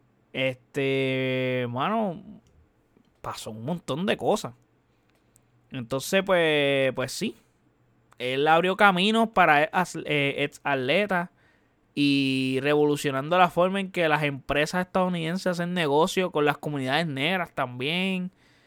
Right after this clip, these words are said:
Eh, aquí vemos entrevistas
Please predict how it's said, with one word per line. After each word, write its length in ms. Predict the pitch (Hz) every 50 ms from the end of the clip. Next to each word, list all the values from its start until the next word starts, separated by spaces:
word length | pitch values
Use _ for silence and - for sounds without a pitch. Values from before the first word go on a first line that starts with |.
| _ _ _ _ _ _ -
Eh, 880 | - 131 131 131 131 127 120 117 113 110 107 107 101 92 92 67 - _ _ _ _ _ _ _ _ _ _ _ _ _ _ _ _ _ _ _ _ _ _ _ _ _ _ _ -
aquí 640 | 131 131 135 127 - 143 156 175 190 202 208 202
vemos 260 | 185 180 190 208 226
entrevistas 580 | 226 220 208 - 175 151 151 151 - - 180 -